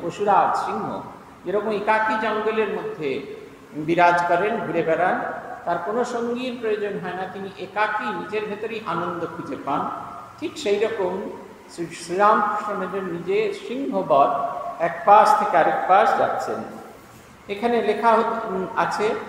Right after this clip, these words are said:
"মাস্টার ঠাকুরের গান শুনিয়া আত্মহারা হইয়াছেন, যেন মন্ত্রমুগ্ধ সর্প। এক্ষণে সংকুচিতভাবে ঠাকুরকে জিজ্ঞাসা করিলেন, 'আজ আর কি গান হবে?' ঠাকুর চিন্তা করিয়া বলিলেন, 'না,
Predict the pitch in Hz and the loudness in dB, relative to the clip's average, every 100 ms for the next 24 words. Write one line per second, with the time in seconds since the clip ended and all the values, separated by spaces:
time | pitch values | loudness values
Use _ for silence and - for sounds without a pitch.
0 | - - - 185 202 - 269 269 269 220 | -10 -12 -2 2 2 4 2 2 2 0
1 | 240 247 190 180 208 214 233 233 220 208 | 0 0 0 0 0 -4 -6 -4 -2 -2
2 | - 185 - 233 214 202 175 143 131 131 | -2 -4 -4 -4 -4 -2 0 0 -2 -4
3 | 110 107 - - - - - 156 185 196 | -4 -10 -12 -16 -18 -20 -14 -4 -2 0
4 | 190 208 214 220 208 202 220 190 - 165 | 0 -2 -2 -2 -2 -4 -6 -6 -2 0
5 | 160 - 98 - - - - - 202 233 | 0 -4 -6 -8 -12 -18 -20 -12 -6 -4
6 | 226 262 262 247 - 240 277 - - 285 | -2 0 2 0 -2 -4 -2 -4 -6 -6
7 | 220 208 202 254 - 165 196 190 175 - | 0 2 2 0 -2 -4 -6 -6 -10 -10
8 | - 147 147 147 131 120 113 110 - - | -6 -4 -4 -6 -8 -10 -10 -12 -14 -18
9 | - - - 131 147 180 185 - - 139 | -20 -20 -4 0 4 4 4 0 0 2
10 | 156 - 220 247 190 - - - - - | 2 2 0 0 0 -2 -8 -10 -14 -2
11 | 240 254 - 233 233 240 233 262 269 226 | 0 0 -2 -2 0 0 0 2 2 2
12 | 226 233 240 233 214 | 2 0 -2 -2 -2